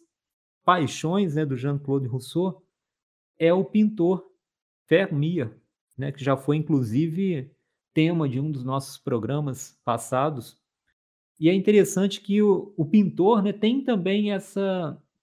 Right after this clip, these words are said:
essa digital, né, de tentar, de retratar os vestígios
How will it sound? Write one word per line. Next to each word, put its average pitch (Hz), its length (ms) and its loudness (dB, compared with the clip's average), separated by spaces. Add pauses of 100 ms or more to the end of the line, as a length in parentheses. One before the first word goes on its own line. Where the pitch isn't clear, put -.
(640)
essa 156 240 -2
digital, 165 720 2
né, 170 100 0
de 156 140 -4
tentar, 165 920 -2 (640)
de 190 220 2
retratar 208 920 2 (420)
os 180 200 -2
vestígios 170 1160 0